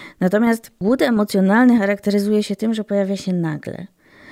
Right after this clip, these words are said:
Na przykład w odpowiedzi na jakąś stresującą sytuację.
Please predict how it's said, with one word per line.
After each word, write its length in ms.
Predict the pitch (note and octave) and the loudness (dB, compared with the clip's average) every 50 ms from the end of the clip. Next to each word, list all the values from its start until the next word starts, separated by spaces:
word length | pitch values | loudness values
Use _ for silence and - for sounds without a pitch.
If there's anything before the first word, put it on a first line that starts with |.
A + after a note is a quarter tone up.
| - - - _ - | -20 -20 -20 _ -8
Na 80 | F#3+ F#3+ | -8 -8
przykład 280 | F#3+ - - G#3+ G3+ | -6 -2 -2 -2 -2
w 80 | F#3+ G3 | 0 -4
odpowiedzi 480 | G3+ - - F#3+ F#3 F#3+ G3 F#3+ G3 | -6 -4 -4 -2 0 0 0 2 2
na 80 | F#3+ F#3 | 0 0
jakąś 280 | F#3 F3+ F#3 F#3 F3+ - | 0 -2 -2 -4 -4 -4
stresującą 680 | - - - F3+ - - F3+ F#3 F3+ E3+ - E3+ F3 | -6 -2 -2 -2 0 0 0 2 0 0 0 -2 -2
sytuację. 640 | E3+ - - - F3 E3 - - - - - - | -4 -4 -6 -4 -2 -2 -2 -4 -10 -14 -18 -20